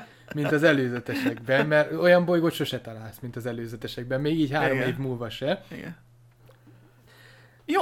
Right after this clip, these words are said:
Speaker 1: amúgy az
Speaker 2: Mert azok alapján
Speaker 1: teljesen
Speaker 2: tök
Speaker 1: jó.
Speaker 2: jól néz ki, hogy
Speaker 1: Teljesen
Speaker 2: ilyen,
Speaker 1: jó.
Speaker 2: ilyen sűrű bolygók, vulkánnal, meg fűvel, meg erdővel, meg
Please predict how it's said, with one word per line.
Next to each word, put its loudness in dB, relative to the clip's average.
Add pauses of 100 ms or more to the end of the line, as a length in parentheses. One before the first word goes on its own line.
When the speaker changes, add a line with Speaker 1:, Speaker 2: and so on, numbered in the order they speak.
Speaker 1:
amúgy 8
az 4
Speaker 2:
Mert -2
azok 4
alapján 6
Speaker 1:
teljesen 2
Speaker 2:
tök 6 (120)
Speaker 1:
jó. 4
Speaker 2:
jól 2
néz -6
ki, -6
hogy 2
Speaker 1:
Teljesen 0
Speaker 2:
ilyen, -8
Speaker 1:
jó. -8
Speaker 2:
ilyen -4 (220)
sűrű 0
bolygók, -2
vulkánnal, -2
meg -8
fűvel, -2
meg -4
erdővel, 2
meg -12